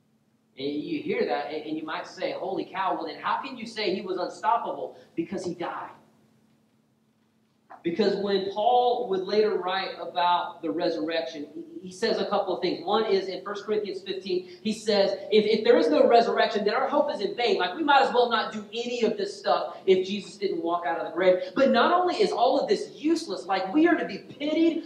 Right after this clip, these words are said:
above everybody else in the world because we got huckstered. Like, we believed a liar. We fell for it, and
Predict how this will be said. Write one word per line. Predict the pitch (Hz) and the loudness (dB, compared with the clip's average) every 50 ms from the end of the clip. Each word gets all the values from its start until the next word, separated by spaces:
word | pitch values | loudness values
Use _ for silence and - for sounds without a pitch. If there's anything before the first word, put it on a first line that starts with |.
| - - | -8 -8
above | - 202 - 262 269 254 277 | -4 0 4 4 6 8 10
everybody | 285 285 294 294 294 285 277 277 277 | 10 10 10 8 6 6 6 6 6
else | 285 277 285 | 4 4 2
in | 294 254 | 0 0
the | 247 247 | 0 0
world | 247 330 330 330 - 220 | 2 4 4 4 2 0
because | - 254 247 - | -4 -8 -10 -8
we | 339 339 | -6 -4
got | - 359 349 349 349 - | 0 0 2 0 0 -2
huckstered. | - 440 - - - - 208 165 - - - - - - - | -6 -6 -6 -8 -8 -6 -4 -4 -4 -6 -10 -16 -12 -2 4
Like, | 226 233 - | 4 4 6
we | 269 320 311 | 6 4 4
believed | 320 311 277 262 285 320 320 - - | 4 0 0 2 2 4 4 4 4
a | 269 | 2
liar. | 220 220 254 294 320 330 - - 180 - - - - | 4 4 4 4 4 4 4 4 0 -2 -4 -2 2
We | - 320 302 - - - | 4 4 4 4 -2 -4
fell | - 294 311 320 320 - - 320 | 0 2 4 4 4 4 2 0
for | 285 277 247 226 | 4 6 6 6
it, | - - - - - | 4 2 0 2 4
and | 247 | 4